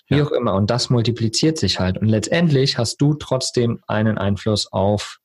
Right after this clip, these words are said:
Speaker 1: all die ganze Umgebung, auf das ganze, große Ganze. Ich meine, sonst hätten wir ja, hätten wir nicht uns das richtige Mindset antrainiert,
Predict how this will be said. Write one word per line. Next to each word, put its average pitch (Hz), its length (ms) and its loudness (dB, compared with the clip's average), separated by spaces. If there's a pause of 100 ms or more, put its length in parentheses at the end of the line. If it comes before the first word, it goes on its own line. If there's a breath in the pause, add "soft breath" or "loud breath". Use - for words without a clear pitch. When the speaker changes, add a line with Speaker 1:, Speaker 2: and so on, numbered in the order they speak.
Speaker 1:
all 117 180 2
die 123 160 2
ganze 123 300 0
Umgebung, 139 720 0
auf 107 160 -2
das 113 180 -2
ganze, 107 420 0
große 113 360 -4
Ganze. 110 320 0
Ich 101 100 -2
meine, 131 180 2
sonst 143 240 0
hätten 147 260 2
wir 139 120 4
ja, 147 260 2
hätten 135 260 0
wir 127 120 2
nicht 147 380 0
uns 127 140 2
das 120 200 -2
richtige 120 340 0
Mindset 117 540 0
antrainiert, 113 680 2